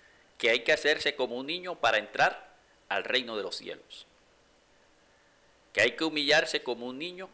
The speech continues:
para ser el mayor en el reino de los cielos, que recibir a un niño en su nombre es recibirlo a él. El Señor maldijo a aquel que haga tropezar a un niño que crea en él.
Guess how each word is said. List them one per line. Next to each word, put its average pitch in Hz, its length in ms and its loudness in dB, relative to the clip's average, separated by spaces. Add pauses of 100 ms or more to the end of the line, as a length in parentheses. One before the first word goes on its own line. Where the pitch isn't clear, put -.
(320)
para 113 240 2
ser 135 240 2
el 131 180 0
mayor 113 440 0
en 113 120 -6
el 101 100 -2
reino 110 300 -6
de 95 60 -8
los - 160 -12
cielos, - 500 -14 (1200)
que 131 140 8
recibir 135 480 2
a 170 60 6
un 151 160 -6
niño 151 320 -4
en 113 100 -4
su 110 160 -2
nombre 175 480 -2 (240)
es 127 160 4
recibirlo 123 640 -2
a 104 120 4
él. 95 120 -4 (1700)
El 113 140 0
Señor 123 380 0
maldijo 139 680 2
a 113 120 6
aquel 135 420 0
que 117 160 0
haga 135 260 2
tropezar - 640 -2
a 113 80 4
un 113 200 -2
niño 156 320 -10
que - 160 -8
crea 117 240 0
en 107 100 -8
él. 107 180 -6